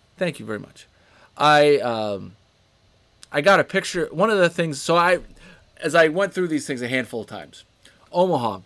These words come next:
I missed the first pitch. I'm busy working. Scranton, I didn't miss the first pitch. I don't, I, uh, I didn't miss the first pitch here. I look back on my Scranton and Omaha times.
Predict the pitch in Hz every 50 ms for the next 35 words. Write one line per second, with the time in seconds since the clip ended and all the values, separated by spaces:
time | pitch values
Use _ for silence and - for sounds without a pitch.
0 | _ - - 131 147 190 214 - - 165 - - 165 160 - - - - 156 143
1 | - - - - _ _ _ _ _ _ _ _ _ _ _ _ _ _ _ _
2 | _ _ _ _ _ _ _ _ - 107 104 131 139 135 127 131 117 117 113 -
3 | - _ _ _ _ _ _ _ _ _ _ _ _ _ _ _ _ _ _ _
4 | _ _ _ _ _ _ _ _ - - - 170 170 165 156 131 127 123 135 151
5 | 151 147 139 - - - 147 139 131 - - - 143 143 - 151 160 196 170 -
6 | - _ _ - 120 123 127 143 147 - _ _ _ _ 120 117 113 113 110 104
7 | 90 117 123 143 156 143 131 - - 117 - 131 120 - - - 107 - - -
8 | - - _ _ _ _ _ _ _ _ _ _ _ _ _ _ _ _ - 160
9 | 180 208 202 202 - 185 180 175 175 165 147 143 143 135 131 - - - 156 147
10 | 151 156 143 139 135 147 175 185 165 127 120 107 - 110 104 101 101 95 -